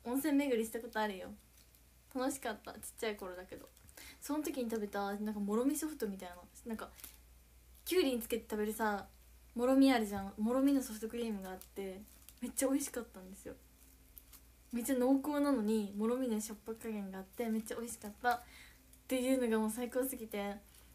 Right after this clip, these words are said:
なんかめっちゃ美味しかった。で、なんか、タクシー乗ったんやけど、タクシーの運転手さんにお父さんが、なんか、タクシ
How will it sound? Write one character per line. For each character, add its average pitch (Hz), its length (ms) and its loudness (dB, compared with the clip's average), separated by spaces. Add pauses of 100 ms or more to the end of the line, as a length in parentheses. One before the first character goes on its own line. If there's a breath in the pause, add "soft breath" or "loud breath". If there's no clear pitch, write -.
(440)
な 254 80 -6
ん 226 40 -6
か 226 80 -4
め 262 100 4
っ 269 40 4
ち 302 120 -4
ゃ - 20 -2
美 285 60 0
味 277 80 2
し - 40 -8
か 233 80 -2
っ 220 60 -2
た。 - 180 -16 (400)
で、 277 80 8
な 453 240 12
ん - 40 -8
か、 381 80 -4 (220)
タ 587 100 2
ク 587 80 -4
シ 370 220 4
ー - 20 -2
乗 311 100 0
っ 302 60 -4
た - 120 2
ん 302 140 6
や 285 40 -6
け 285 80 -4
ど、 285 160 -2
タ 320 100 -2
ク - 60 -6
シ 311 140 -4
ー 277 40 2
の 262 140 2
運 262 140 -2
転 285 240 -2
手 - 0 -
さ 262 140 -8
ん 240 120 -4
に 247 100 -2
お 233 40 -2
父 269 260 0
さ 247 120 -4
ん 214 120 -4
が、 220 260 2 (540 loud breath)
な 220 60 -2
ん 220 80 0
か、 214 180 -10 (960)
タ 359 100 2
ク 370 80 0
シ 247 400 0